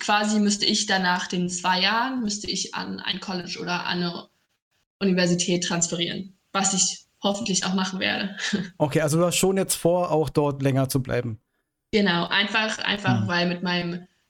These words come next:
Speaker 1: ähm, Studiengang mit Innenarchitektur geht's hier halt meistens nur an privaten Uni-, Universitäten,
Speaker 2: Ja.
Speaker 1: wo ich dann halt was dafür bezahlen müsste und auch keine Zeit mehr für Volleyball hätte. Und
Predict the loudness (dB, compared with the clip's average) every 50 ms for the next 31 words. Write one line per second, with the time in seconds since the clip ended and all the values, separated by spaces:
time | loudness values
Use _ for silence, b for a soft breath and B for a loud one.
0 | _ -4 -2 0 0 2 0 0 0 0 0 0 0 0 0 0 0 -2 -2 -2
1 | -2 -2 -2 -2 -2 -2 -2 -2 -4 -4 -4 -4 -4 -2 -2 0 0 -2 -2 -4
2 | -10 -14 _ _ _ _ _ _ _ _ _ _ 2 4 6 6 6 4 4 2
3 | 2 2 2 0 0 2 2 0 0 2 2 2 2 2 2 2 0 0 0 -2
4 | -2 -2 -2 -2 -2 0 0 0 2 0 0 0 2 2 0 0 0 2 2 2
5 | 0 -2 -2 0 4 4 6 6 4 2 0 -2 0 2 2 2 2 2 0 -4
6 | -4 -4 B B B B B B 0 0 0 0 0 2 2 2 4 2 2 2
7 | 2 2 2 2 2 0 -2 -4 -8 -12 _ _ -6 -4 -2 -2 -2 -2 -2 -2
8 | -4 -6 -6 -6 -6 -2 0 0 2 2 2 2 0 0 -2 -2 -4 -2 -4 -4
9 | -4 -4 -4 -4 -2 -2 -2 -2 -2 -2 -4 -6 -4 -2 0 0 2 2 2 2
10 | 2 0 -2 -2 -4 -2 -2 -2 -2 -2 -2 -4 -4 -6 -6 -8